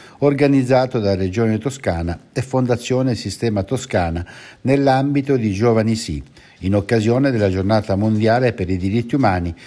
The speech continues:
che quest'anno ha come tema centrale le discriminazioni di genere. Per la venticinquesima edizione del meeting, il titolo scelto è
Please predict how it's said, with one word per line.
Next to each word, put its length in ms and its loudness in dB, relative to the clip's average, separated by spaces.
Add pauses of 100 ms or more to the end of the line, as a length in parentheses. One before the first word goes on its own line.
(160)
che 120 -2
quest'anno 480 0
ha 60 0
come 260 0
tema 260 2
centrale 680 -2 (120)
le 280 0
discriminazioni 1080 -2
di 140 -2
genere. 560 -4 (560)
Per 160 0
la 140 2
venticinquesima 960 0
edizione 440 -2
del 200 0
meeting, 680 -2
il 180 -4
titolo 360 0
scelto 640 -2
è 340 0